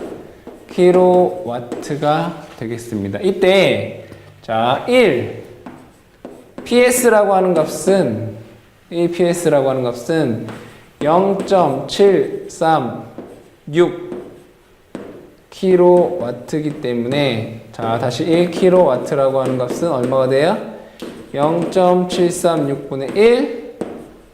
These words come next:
어, 피에스가 된다라는 것을 알 수 있고요. 자, 그럼 여기에서 이 팔점일 킬로와트를 뭘로 바꿔야 돼? 피에스 단위로 바꿔야 되겠죠, 그죠? 출력 P는 팔점일 곱하기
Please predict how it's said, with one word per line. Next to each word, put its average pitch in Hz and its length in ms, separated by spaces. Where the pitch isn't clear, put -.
어, 110 260
피에스가 196 800
된다라는 131 540
것을 123 260
알 120 120
수 - 160
있고요. 139 720
자, 143 200
그럼 196 240
여기에서 202 760
이 175 160
팔점일 247 680
킬로와트를 220 480
뭘로 165 220
바꿔야 170 280
돼? 151 100
피에스 226 300
단위로 208 240
바꿔야 175 320
되겠죠, 160 340
그죠? 160 340
출력 185 400
P는 180 340
팔점일 175 920
곱하기 143 680